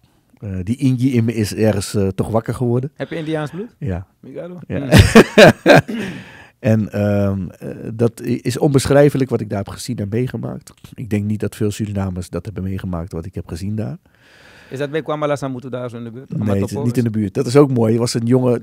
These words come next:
Speaker 1: eh, was, er was een, een Ingi boy van Kwamala Samutu,
Speaker 2: Mhm.
Speaker 1: was daar in het dorp.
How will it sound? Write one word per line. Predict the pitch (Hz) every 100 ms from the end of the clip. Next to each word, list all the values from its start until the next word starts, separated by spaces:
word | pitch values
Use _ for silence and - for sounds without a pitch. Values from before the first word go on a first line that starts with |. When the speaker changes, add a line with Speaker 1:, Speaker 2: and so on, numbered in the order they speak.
| 107
Speaker 1:
eh, | 107
was, | 107 117
er | 120 127
was | 120 123
een, | 117 113 -
een | 117
Ingi | 135 123 117
boy | 120 113
van | 107 107
Kwamala | 113 107 104
Samutu, | 107 107 127 101
Speaker 2:
Mhm. | 120 - _ 120 127
Speaker 1:
was | 101 98
daar | 104 101 101
in | 98
het | 92
dorp. | 113 101 80